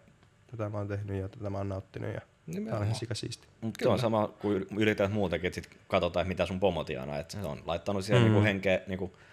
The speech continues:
Speaker 3: oma niinku perheen, niinku, omakotitalo vaikka kiinni jossain kohtaa ja muuta vasta, ja nyt se tienaa sit enemmän. Et se
Speaker 1: Mm.
Speaker 3: on vaan sit, se on myöskin uhrauksia siinä kohtaa, että jos menee vituiksi, niin se menee vituiksi.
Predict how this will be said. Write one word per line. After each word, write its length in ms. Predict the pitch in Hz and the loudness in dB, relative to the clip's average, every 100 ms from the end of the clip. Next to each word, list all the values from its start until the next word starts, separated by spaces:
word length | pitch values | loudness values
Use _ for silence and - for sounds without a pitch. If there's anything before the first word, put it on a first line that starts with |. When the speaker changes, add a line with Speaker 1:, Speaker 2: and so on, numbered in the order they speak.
| - - - - - | -20 -20 -20 -14 -2
Speaker 3:
oma 180 | 101 98 | 2 2
niinku 240 | 95 98 - | 2 0 0
perheen, 280 | 107 98 95 | 4 4 4
niinku, 180 | 92 95 | 2 2
omakotitalo 540 | 95 92 90 95 90 87 | 2 2 2 4 4 4
vaikka 340 | 87 95 82 - - | 2 2 0 -4 -2
kiinni 260 | 95 90 | 2 2
jossain 320 | 85 - 85 | 0 0 -4
kohtaa 280 | 80 73 85 | -4 -4 0
ja 60 | 80 | 0
muuta 240 | 82 82 | -2 -4
vasta, 160 | 78 87 | -2 -2
ja 40 | |
nyt 120 | 85 | -2
se 100 | 82 | -2
tienaa 240 | 80 78 73 | -2 -2 -4
sit 120 | 76 | -6
enemmän. 320 | 67 55 62 - _ _ _ - _ - | -8 -8 -12 -14 _ _ _ -20 _ 0
Et 80 | |
se 60 | 117 | 4
Speaker 1:
Mm. 40 | 90 | 4
Speaker 3:
on 80 | 80 | 4
vaan 120 | 98 | 0
sit, 120 | 95 | 0
se 60 | 101 | 0
on 40 | |
myöskin 220 | 95 113 | 0 2
uhrauksia 400 | 107 98 87 92 | 2 2 2 0
siinä 140 | 92 87 | -2 -2
kohtaa, 280 | 85 87 | -2 -2
että 120 | 85 87 | -2 -2
jos 100 | 73 | -4
menee 240 | 76 85 | -2 -2
vituiksi, 260 | 92 92 104 | -2 -6 -6
niin 100 | 117 | -4
se 60 | |
menee 140 | 110 60 | -4 -6
vituiksi. 360 | 52 50 - | -10 -14 -16